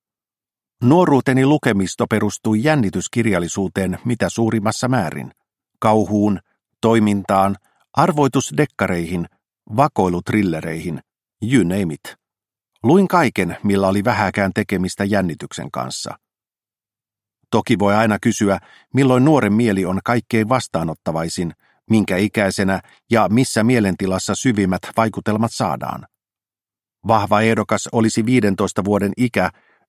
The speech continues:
yksi elämän maanisdepressiivisimmistä vaiheista. Siinä iässä saa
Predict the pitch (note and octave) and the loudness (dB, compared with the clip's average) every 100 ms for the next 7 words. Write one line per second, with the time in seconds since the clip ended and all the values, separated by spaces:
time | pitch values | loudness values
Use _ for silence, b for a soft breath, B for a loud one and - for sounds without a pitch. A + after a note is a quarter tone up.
0 | - D3+ - C3+ C3+ C3+ B2+ A#2+ B2 D#3+ | -2 -2 0 0 2 2 2 0 2 2
1 | B2+ F#2+ - B2 - F2+ - F2+ F2 F#2+ | 2 0 -2 -4 -2 -6 -2 -4 -2 -4
2 | F2+ F#2 - A2+ A#2+ C#2 - A1 - - | -4 -4 -2 0 0 -2 -10 -12 -12 -14
3 | - _ _ _ _ _ _ _ _ _ | -16 _ _ _ _ _ _ _ _ _
4 | - F#3+ E3+ B2 C3+ A2+ - F2+ G2 | -2 2 2 2 2 0 0 -2 0